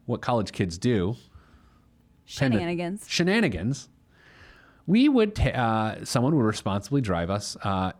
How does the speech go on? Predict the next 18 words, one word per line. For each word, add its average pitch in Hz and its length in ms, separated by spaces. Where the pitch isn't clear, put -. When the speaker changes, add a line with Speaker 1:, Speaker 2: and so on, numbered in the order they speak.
Speaker 1:
into, 113 960
uh, 98 200
Upper 151 240
Madison. 90 460
I 120 160
went 131 160
to 110 80
school 110 220
at - 60
Hanover 156 300
College 87 300
in 92 80
Southern 82 240
Indiana, 98 460
the 87 260
alma 98 220
mater 95 280
of 80 220